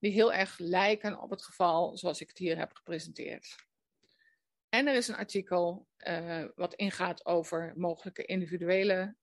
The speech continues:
gevoeligheid voor, eh, pyrethroïden. Dan het neuropsychologisch onderzoek.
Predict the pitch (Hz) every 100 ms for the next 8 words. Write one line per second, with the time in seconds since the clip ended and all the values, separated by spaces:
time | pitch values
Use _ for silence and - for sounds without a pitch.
0 | _ - - - 180 175 - 165 165 -
1 | - _ - 165 165 170 - _ _ -
2 | 165 160 - _ - 190 170 175 165 -
3 | _ _ _ - - _ _ _ _ _
4 | _ _ _ _ _ _ _ _ - 285
5 | 294 269 269 254 - 214 196 190 190 -
6 | 170 - - - -